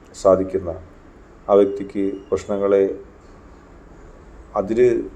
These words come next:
കടക്കാനും മറികടക്കാനും ഒക്കെ സാധിച്ചത് നിങ്ങൾ നൽകിയ ചെറിയ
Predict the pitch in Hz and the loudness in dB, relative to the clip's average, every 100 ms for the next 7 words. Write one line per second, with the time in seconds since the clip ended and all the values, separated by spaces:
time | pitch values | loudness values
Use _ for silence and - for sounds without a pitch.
0 | - 101 - 95 92 92 - 101 113 120 | 0 2 4 2 2 -4 -2 2 4 4
1 | 110 107 98 95 - 107 101 - - - | 4 2 2 0 -2 -2 -2 -6 -20 -20
2 | - - 101 98 98 101 98 98 98 107 | -20 0 4 4 4 2 2 0 -2 0
3 | 110 101 104 98 101 95 | 2 0 -2 -2 0 2